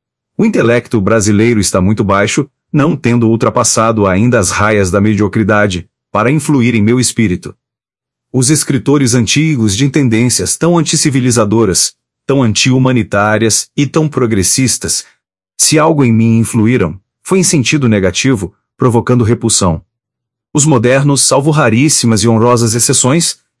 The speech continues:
que não passam de verdadeiros filisteus e cabotinos,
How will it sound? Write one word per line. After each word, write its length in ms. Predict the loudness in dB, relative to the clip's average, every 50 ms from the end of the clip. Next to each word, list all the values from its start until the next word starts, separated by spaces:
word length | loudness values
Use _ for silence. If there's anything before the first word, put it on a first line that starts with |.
| _ _
que 100 | -2 0
não 140 | 0 0 0
passam 360 | 0 0 0 0 0 0 0
de 100 | 0 2
verdadeiros 560 | 0 0 0 0 0 0 0 0 0 0 -2
filisteus 680 | 0 0 0 0 -2 -2 -2 -2 0 -2 -2 -6 -8 _ _ _ _ _ _
e 60 | -4
cabotinos, 720 | -2 -2 0 0 0 0 0 0 0 0 0 -2 -4 -6